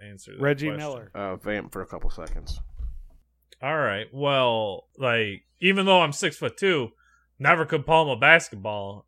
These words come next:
Speaker 1: and broke my arm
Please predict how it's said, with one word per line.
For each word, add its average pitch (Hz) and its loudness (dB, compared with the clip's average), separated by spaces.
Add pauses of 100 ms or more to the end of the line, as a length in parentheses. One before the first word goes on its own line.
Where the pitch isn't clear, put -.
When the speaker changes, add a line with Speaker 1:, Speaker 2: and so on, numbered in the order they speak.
Speaker 1:
and 120 -2 (360)
broke 147 -2
my 139 -8
arm 175 -6